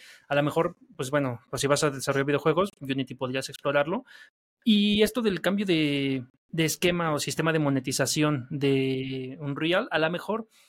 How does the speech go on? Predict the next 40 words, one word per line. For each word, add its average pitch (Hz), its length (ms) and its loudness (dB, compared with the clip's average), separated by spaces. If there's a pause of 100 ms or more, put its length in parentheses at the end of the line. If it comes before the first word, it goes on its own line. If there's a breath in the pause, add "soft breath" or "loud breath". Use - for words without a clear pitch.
(180)
digo, 185 260 4 (160)
todos 196 160 4
sabemos, 170 400 2
o 160 80 -2
bueno, 151 260 2
quien 156 140 -2
no 175 100 2
lo 175 80 2
sepa, 180 300 2 (220 loud breath)
Unreal 147 280 2
le 165 80 -2
pertenece, 135 880 -4
son 151 240 -2
los 151 120 -2
que 143 80 2
hacen 143 280 -2
Fortnite, 151 500 0 (280)
este, 131 420 -8
Epic 160 240 -6
Games, 180 360 -2 (160)
es, 135 280 -6
este, 127 600 -6 (640)
el 131 320 -8
dueño 156 340 2
de 135 100 -2
este 135 220 -6
motor 139 340 2
y 131 120 -2
el 127 80 -4
dueño 139 260 -2
de, 120 220 -8
de 127 180 -6
un, 143 260 -4
de 131 220 -4
Fortnite, 156 380 -2
entonces 147 220 -2
están 151 200 0
forrados 139 460 -4
en 139 80 -2
dinero, 143 340 -2